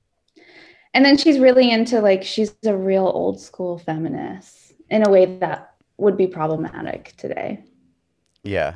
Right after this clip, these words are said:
Speaker 2: yeah, like a old white hippie feminist.
Speaker 1: She's what we call a terf.
Speaker 2: Ah.
Speaker 1: Um, and, but, you know, it's,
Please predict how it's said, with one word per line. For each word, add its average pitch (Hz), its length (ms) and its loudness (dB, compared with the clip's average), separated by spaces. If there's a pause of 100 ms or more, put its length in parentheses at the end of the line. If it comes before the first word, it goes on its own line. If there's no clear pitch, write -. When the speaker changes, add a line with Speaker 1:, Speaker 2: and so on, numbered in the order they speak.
(260)
Speaker 2:
yeah, 92 240 -12 (160)
like 92 160 -12
a 82 300 -10 (600)
old 92 280 -10
white 87 240 -6
hippie 92 500 -14 (560)
feminist. 98 680 -14 (500)
Speaker 1:
She's 254 220 0
what 262 140 -2
we 254 100 0
call 208 640 -4 (100)
a - 60 -10
terf. - 440 -10 (640)
Speaker 2:
Ah. 95 640 -4 (1200)
Speaker 1:
Um, 185 720 0 (1200)
and, 208 640 0 (600)
but, - 580 0 (440)
you 254 180 0
know, 226 280 2
it's, - 140 -12